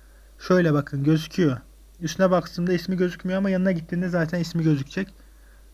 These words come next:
Bunu göreceksiniz. Diyeceksiniz ki bu ne işe yarıyor? Bunun detaylı bir videosunu çekerim. Ama ve lakin şöyle bir durum var. Bunun en güzel anlatımı, ya siz orada, ben az önce videonun başında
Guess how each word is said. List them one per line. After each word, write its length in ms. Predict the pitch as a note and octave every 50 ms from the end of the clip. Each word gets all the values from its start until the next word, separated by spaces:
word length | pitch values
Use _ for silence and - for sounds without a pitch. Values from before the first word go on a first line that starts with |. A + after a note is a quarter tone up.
| - -
Bunu 180 | E3 F3+ F#3 E3
göreceksiniz. 680 | F3 E3 D#3 C#3+ D#3 D3+ D3 - - - B2 A#2+ - - - - - - - - -
Diyeceksiniz 520 | F3+ F3+ F#3 A3+ A3 A3 - G#3 G3 -
ki 180 | - - G3+ F#3
bu 120 | G3+ G3
ne 140 | G3 F#3+ F3+
işe 220 | E3 D#3+ - -
yarıyor? 280 | D#3 C#3+ C3 A#2+ A#2 A#2+ - - - - - - - - - - - E3
Bunun 240 | E3+ F#3+ G3+ G#3
detaylı 400 | G3+ G3 F#3 G3 F#3+ F#3 G3 F#3
bir 120 | F3 F#3 G3
videosunu 340 | F3 F#3+ F3+ - - G3 -
çekerim. 500 | - G3 F3 - - G3 F#3+ G3 G3+ - - - - - - - - - - - - -
Ama 320 | - F#3+ G3+ G3+ G3+ F#3+
ve 120 | F3+ E3+ E3
lakin 320 | E3 D#3+ D#3 D#3+ - G3
şöyle 320 | - - F#3+ F#3+ F#3 E3+ D#3
bir 80 | D3+
durum 240 | D3 D3 D#3+ E3+ F#3
var. 140 | G3+ G#3 G#3
Bunun 480 | G3 F#3 G3+ G#3+ G#3+ G#3+ G#3 G3 G3+ - - - G#3
en 220 | G#3 G#3+ G#3+ G3
güzel 420 | F3 F3 E3+ F3 E3+ D#3+ D#3 D#3 D#3 - -
anlatımı, 600 | E3 E3 E3+ E3 D#3+ E3 - F3+ G3 G#3+ G#3+ G#3+ - - - - - - - - - - -
ya 220 | F3 F3 F3 E3+
siz 200 | E3+ A3+ G#3+ G#3
orada, 320 | G3+ F#3+ F3+ F3 F#3+ F#3+
ben 200 | F#3 F#3+ F#3 F#3+ F3+ - -
az 160 | F3+ F3 E3+
önce 220 | F#3 F3+ F3 F3
videonun 360 | F3+ G3 F3+ F#3 F3+ F3+ F3 E3+
başında 440 | D#3+ D#3+ - E3 E3 F3 F#3+ G3+